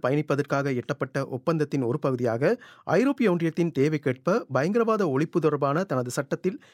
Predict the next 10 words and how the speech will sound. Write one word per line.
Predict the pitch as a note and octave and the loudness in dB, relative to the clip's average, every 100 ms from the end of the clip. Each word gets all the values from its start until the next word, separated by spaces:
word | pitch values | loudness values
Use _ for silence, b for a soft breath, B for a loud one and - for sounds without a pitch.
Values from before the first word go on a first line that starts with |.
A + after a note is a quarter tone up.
| b | b
எந்த | D#3+ A3+ A#3+ | 2 4 4
மாற்றத்தையும் | E3+ D#3+ D#3 D#3 D#3 | 2 0 0 0 2
கொண்டுவரப் | - D3 D3+ C3+ | 0 0 0 0
போவதில்லை | C#3 C#3 C3+ B2+ | 0 2 2 2
என | B2+ E3+ A#3+ b b | 2 0 -2 b b
துருக்கிய | - G#3+ G3+ D#3 | 0 0 2 0
அதிபர் | C3+ C#3 D3+ B2+ | 0 0 -2 -2
ரசிப் | D3+ F3 | -4 -4
தாயிப் | - C3+ C3+ | 0 -2 0
எர்டோகான் | D#3 D3 C3 | 0 0 -2